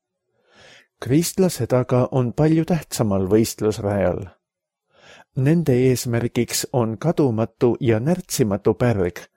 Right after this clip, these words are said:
ehk koht taevas. Spordivõistlustel sai tol ajal auhinna ainult võitja. Selles suhtes ei tohi spordivõistluste pilti võtta kristlase elu võrdpildina liiga orjalikult.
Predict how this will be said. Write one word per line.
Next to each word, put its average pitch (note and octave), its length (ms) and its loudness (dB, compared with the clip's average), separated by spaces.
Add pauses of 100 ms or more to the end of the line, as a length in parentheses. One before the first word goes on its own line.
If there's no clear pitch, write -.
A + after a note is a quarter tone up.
(220)
ehk - 420 -2 (100)
koht D#3 240 0 (140)
taevas. G2+ 680 -2 (1300)
Spordivõistlustel B2+ 1200 0
sai A#2+ 300 0
tol C#3 340 2
ajal A2 320 0
auhinna B2+ 680 0
ainult E3 420 0
võitja. - 480 -2 (1200)
Selles F3 460 2
suhtes B2+ 440 0
ei A#2+ 140 2
tohi B2 300 0
spordivõistluste B2 1040 -2
pilti C#3 480 -2
võtta A#2 400 -2
kristlase B2 680 -2
elu B2+ 240 2
võrdpildina B2+ 880 0
liiga D3 420 2
orjalikult. G2 960 -2